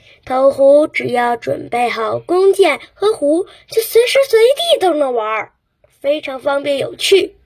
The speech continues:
所以这个游戏就一直流传了下来。因为啊，投壶只需要动手，所以人看起来会比较的从容。文人把投壶当作是能够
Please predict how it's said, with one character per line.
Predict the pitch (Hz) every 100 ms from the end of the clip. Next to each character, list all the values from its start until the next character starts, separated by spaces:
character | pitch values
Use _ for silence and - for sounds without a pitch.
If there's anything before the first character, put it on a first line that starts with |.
| _ _ _ - -
所 | - 277 269
以 | 254 240
这 | 285
个 | 269
游 | 226 220 233
戏 | 277 262
就 | 277
一 | 302 285
直 | 262 254 277 302
流 | 277 180 156 233
传 | 269 220 196
了 |
下 | 202 226 190
来。 | 190 185 180 - - _ _ _ _ _ _ _ _ _ _ _ - -
因 | 415 440
为 | 427 359
啊， | 233 202
投 | 202 339 381
壶 | 427
只 | 466 466
需 | 392
要 | 427
动 | 539 392
手， | - - - _ _ _ _ _ _ _
所 | - - 233 233
以 | 233 202 - - -
人 | - 220 226
看 | 240 247
起 | 240 226
来 | 214 226
会 | 311
比 | -
较 | - 240
的 | 220 208
从 | - - 359
容。 | 339 247 - - _ _ _ _
文 | 339 392
人 | 427 440 453
把 | 320 311
投 | 320 349 381
壶 | 359 381
当 | 381 381
作 | 370 330 - -
是 | - 294
能 | 285 320
够 | 330 294